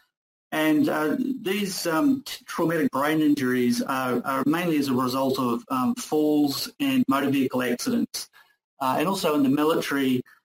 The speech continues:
um, blast injuries and, um, and, and penetrating ballistic injuries, uh, from things like, um, bullets and shrapnel.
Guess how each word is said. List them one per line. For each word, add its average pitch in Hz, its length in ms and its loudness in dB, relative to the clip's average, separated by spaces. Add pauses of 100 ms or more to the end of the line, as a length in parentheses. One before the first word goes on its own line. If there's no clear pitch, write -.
(160)
um, 127 460 0
blast 147 440 0
injuries 135 680 0
and, 131 560 0
um, 123 640 -2
and, 127 200 -2
and 135 160 0
penetrating 135 540 -2
ballistic 131 460 -4
injuries, 117 720 0
uh, 123 140 -4 (120)
from - 140 -18 (180)
things 131 140 -12
like, 117 340 -4
um, 120 300 -2 (400)
bullets 131 340 -2
and 123 80 2
shrapnel. 226 600 -2